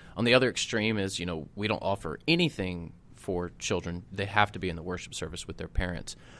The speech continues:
Where is the cutoff? Let's say, let's just go, uh, ch-, children's worship, a separate children's worship service. A lot of churches do that. What's the cutoff?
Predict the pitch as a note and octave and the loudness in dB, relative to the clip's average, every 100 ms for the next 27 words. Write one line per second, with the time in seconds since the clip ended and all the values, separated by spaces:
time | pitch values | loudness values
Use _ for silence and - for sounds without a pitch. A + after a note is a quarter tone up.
0 | - - C3+ A3 G3+ E3+ D3 C#3 E3+ - | -18 2 6 6 6 0 0 2 0 -2
1 | - - - C3+ - E3+ C#3+ E3+ - F#3 | -8 -16 2 4 6 6 6 4 4 2
2 | F#3 D#3 - A#2 G#2 - - E3+ C#3 A2+ | 4 4 4 0 2 -2 4 6 6 4
3 | G#2 G#2 - G2 F#2 D3 - F#2 - G#2+ | 2 2 2 -2 4 4 6 2 0 0
4 | G2+ - F#2 F#2 - - D#2+ - F#2 G2+ | 0 -4 -4 -4 -6 -8 -8 -8 2 8
5 | A2+ A2 - F#2 F2+ - F2+ D#2+ C2 - | 8 8 0 -6 -6 -6 -6 -4 -6 -8
6 | - - - - - - B2 D3 - D3 | -16 -20 -20 -20 -20 4 6 6 2 2
7 | C#3+ B2 D2+ - - | 4 4 2 -2 -8